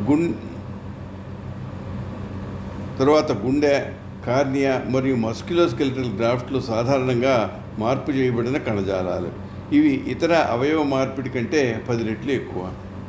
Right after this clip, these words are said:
అవయవదాతలు జీవించి ఉండొచ్చు లేదా బ్రెయిన్ డెడ్ కావచ్చు, లేదా రక్త ప్రసరణ మరణం ద్వారా మరణించి ఉండొచ్చు. ఒకటి రక్త ప్రసరణం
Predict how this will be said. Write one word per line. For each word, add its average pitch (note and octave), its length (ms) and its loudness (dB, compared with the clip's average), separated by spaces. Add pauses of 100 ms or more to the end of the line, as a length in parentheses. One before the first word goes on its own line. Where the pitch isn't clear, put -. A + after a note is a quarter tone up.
(140)
అవయవదాతలు C#3 1160 2
జీవించి D3 420 0
ఉండొచ్చు C3+ 500 0 (180)
లేదా A#2+ 220 2
బ్రెయిన్ G#2+ 460 2
డెడ్ G#2+ 240 0
కావచ్చు, F#2+ 460 -4 (340)
లేదా B2+ 480 4
రక్త C3+ 320 0
ప్రసరణ C#3 400 0
మరణం B2 380 2
ద్వారా A2+ 340 2
మరణించి G#2+ 520 0
ఉండొచ్చు. F2+ 420 -4 (440)
ఒకటి C3+ 200 2
రక్త A#2 400 0
ప్రసరణం B2+ 640 2